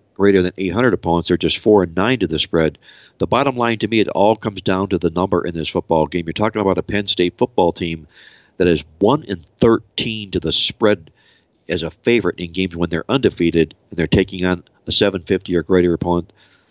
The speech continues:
that's off when Penn State's off a double-digit win. I'll have to grab Michigan plus the points in this football game for my side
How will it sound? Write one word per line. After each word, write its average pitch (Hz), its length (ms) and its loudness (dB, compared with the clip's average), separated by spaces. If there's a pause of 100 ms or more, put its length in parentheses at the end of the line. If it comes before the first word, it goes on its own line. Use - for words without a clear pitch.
(100)
that's - 300 -2
off 92 260 4 (520)
when 85 120 -2
Penn 90 180 -2
State's 85 300 0
off 82 160 2
a 80 40 0
double-digit 82 600 0
win. 78 280 -6 (460)
I'll 90 100 0
have 92 100 -2
to - 80 0
grab 87 260 0
Michigan 95 360 0
plus 101 260 -2
the 104 100 -2
points 120 320 -2
in 92 60 -10
this 120 120 -4
football 85 380 0
game 85 180 -4
for 82 120 -8
my 87 200 -2
side 95 480 0